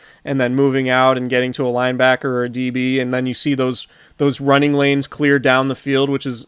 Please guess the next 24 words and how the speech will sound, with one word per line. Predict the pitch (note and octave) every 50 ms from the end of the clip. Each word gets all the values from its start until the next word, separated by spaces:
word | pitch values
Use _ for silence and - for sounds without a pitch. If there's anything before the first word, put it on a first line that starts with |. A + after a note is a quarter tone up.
| _ _ -
a, | - - C3+ - -
a | D3+ C3+
reason | B2+ C3+ C3+ C3+ C3+ B2 C#3 C#3 C3+
why | B2+ B2+ C3 C3
Raheem | C3 B2 A#2 C#3 C#3 B2+ B2+
Mostert | B2+ B2+ C3 - - C#3 C3 - -
can | C#3 B2+ B2 A#2+ - - - -
break | C#3+ C3+ C3 B2+ -
a | A#2+
sixty-yard | - D3 C#3+ - - - C#3+ C3 C3 C3 B2
touchdown. | - C#3+ C3+ - - - C#3+ C3+ C#3 D3 C#3 _ _ - - - - - _ -
Like, | C#3+ C#3 -
the | D#3
forty-niners | C#3 - F3+ F#3 F#3+ F#3 F#3 F#3 D#3+ D#3
are | D#3 C#3
working | C#3+ D#3+ E3 D#3 D#3+ D3
a | C#3+ C3
lot | B2 B2+ B2+ C3+ D3 D#3
on | E3 D#3+ D3+
those | C#3+ C#3+ C#3+ C#3 -
plays | - D3+ C#3+ C3+ C3+ C#3 B2+
because | C#3+ C3+ A#2+ C#3 C3 A2+
those | C3 C3+ C3 C#3 C3
haven't, | D3 C3+ C3 C3 C3+ C3+ C3+